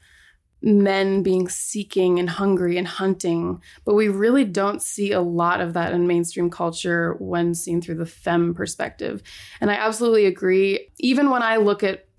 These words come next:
my subtitle For the Wild Woman, I hope that it really comes across to all people who want to connect with the wild feminine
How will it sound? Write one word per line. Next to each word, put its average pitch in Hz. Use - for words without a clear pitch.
my 196
subtitle 190
For 185
the 185
Wild 180
Woman, 180
I -
hope 233
that 233
it 202
really 190
comes 190
across 180
to 196
all 190
people 196
who 190
want 185
to 202
connect 180
with 180
the 180
wild 170
feminine -